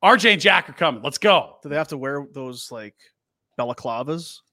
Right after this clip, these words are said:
Speaker 1: Yeah, the, the, the, the Zorro thing with the eye holes.
Speaker 2: Just 'cause they're bandits, you know?
Speaker 1: I feel like that would be really getting into it. And if they could win while doing that, maybe give them two rings.
Speaker 2: That's what, they have those masks for cardio, right? Where it kinda,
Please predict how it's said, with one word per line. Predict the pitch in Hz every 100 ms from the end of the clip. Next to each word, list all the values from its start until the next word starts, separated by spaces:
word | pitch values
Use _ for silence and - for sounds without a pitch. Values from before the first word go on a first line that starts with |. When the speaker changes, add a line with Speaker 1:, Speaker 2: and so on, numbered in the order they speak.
| _ _ _ _ _ -
Speaker 1:
Yeah, | 147
the, | 123 117
the, | 113 117 113 113
the, |
the | 107
Zorro | 117 110 135 151 151
thing | 147 156 165
with | 143
the | 123
eye | 120 143
holes. | 151 180 - -
Speaker 2:
Just | -
'cause | 120
they're |
bandits, | 120 120 120 123 139 - -
you |
know? | 131 143
Speaker 1:
I | 117
feel | 104 139 131
like | 123 113
that | 127
would | 123
be | 120
really | 113 123 143 139
getting | 131 131 127
into | 139 170
it. | - -
And | 120 120 117 113 _ _ _ _ -
if | 117
they | 127
could | 131
win | 120 147
while | 147 151
doing | 151 165
that, | 180 233 - _ _
maybe | 127 123
give | 123
them | 117
two | 113 120
rings. | 80 - - _ _ _ _
Speaker 2:
That's | 330 -
what, | 226 196
they | 226
have | 233 202
those | 208 185
masks | 208 202 - -
for | 196 185 180 175
cardio, | - 208 220 117 101
right? | 123 190
Where | 151
it | 143
kinda, | 160 156 147 139